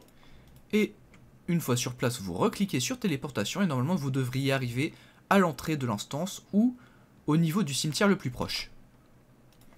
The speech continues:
Nous voilà de retour. On est effectivement à côté de l'entrée.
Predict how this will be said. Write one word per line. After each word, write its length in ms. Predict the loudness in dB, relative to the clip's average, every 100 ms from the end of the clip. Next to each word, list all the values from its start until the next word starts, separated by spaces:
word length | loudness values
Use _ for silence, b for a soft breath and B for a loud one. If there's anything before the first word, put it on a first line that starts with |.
| -20 B B B B B B B B -6 2
Nous 120 | 6
voilà 220 | 6 6
de 80 | 4
retour. 540 | -2 0 2 2 -2 -14 -20 -20 -20 -20 -20 -2
On 140 | 6 8
est 60 |
effectivement 720 | 6 4 -4 -4 -2 -2 -4 0
à 100 | -2
côté 300 | 0 -4 -4
de 60 | -4
l'entrée. 360 | -4 -4 -4